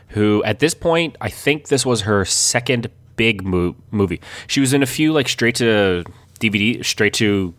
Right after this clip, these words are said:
video movies at this point, and a few other smaller things. But the, this was, like, still early in her career, and this was her second big picture. And we also meet, re-, meet Ramon S-, Sanchez, uh, also known as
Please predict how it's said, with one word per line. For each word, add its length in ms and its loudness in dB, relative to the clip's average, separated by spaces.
video 460 0
movies 280 0
at 140 -4
this 100 -6
point, 260 -2
and 100 0
a 40 -4
few 160 0
other 120 2
smaller 320 2
things. 240 -2
But 120 0
the, 300 0
this 180 0
was, 140 0
like, 120 -2
still 260 -2
early 220 2
in 60 -2
her 60 0
career, 300 0
and 120 -2
this 100 -2
was 120 -2
her 100 -4
second 640 -2
big 320 -2
picture. 360 -6
And 100 2
we 60 2
also 220 2
meet, 260 0
re-, 340 0
meet 340 -2
Ramon 420 2
S-, 340 -8
Sanchez, 720 -4
uh, 300 -2
also 260 0
known 280 2
as 320 0